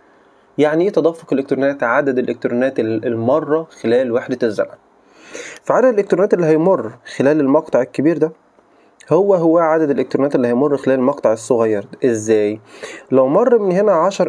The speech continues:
إلكترونات خلال ثانية واحدة، إيه اللي هيحصل هنا؟ عند المقطع ده هيمر أيضًا عشر إلكترونات خلال الثانية الواحدة، يبقى شدة التيار خلال نفس الموصل ثابتة ما بتتغيرش.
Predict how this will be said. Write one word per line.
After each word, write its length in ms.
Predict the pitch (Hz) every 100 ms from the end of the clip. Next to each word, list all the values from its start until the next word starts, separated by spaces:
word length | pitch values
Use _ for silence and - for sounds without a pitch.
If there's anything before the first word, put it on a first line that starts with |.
| 147
إلكترونات 680 | 147 - 135 131 170 202 - _ _ _ _ _ _ - -
خلال 240 | 135 156
ثانية 320 | 160 156 156
واحدة، 360 | 123 110 - 104 - _ _ _ _ _ _ _ _ - _ _ _
إيه 60 | 185
اللي 160 | 240 208
هيحصل 400 | 180 190 - 123
هنا؟ 240 | 123 120 - - - -
عند 300 | 135 233 214
المقطع 460 | 202 202 233 180 165
ده 160 | 185 - _ _ _ _ _ _ _ -
هيمر 500 | 139 127 175 175 -
أيضًا 360 | 156 151 160 117
عشر 360 | 143 160 147
إلكترونات 640 | 139 131 135 117 113 151
خلال 300 | - 104 110
الثانية 340 | 117 - 127 147
الواحدة، 380 | 156 156 135 - _ - -
يبقى 260 | 143 - 147
شدة 360 | 226 214 196
التيار 540 | 185 151 143 165 165 127
خلال 360 | - 117 117
نفس 320 | 139 202 -
الموصل 640 | 180 160 147 196 - 214 208 -
ثابتة 420 | - - 156 - 123
ما 100 | 113
بتتغيرش. 760 | 113 123 117 117 127 120 -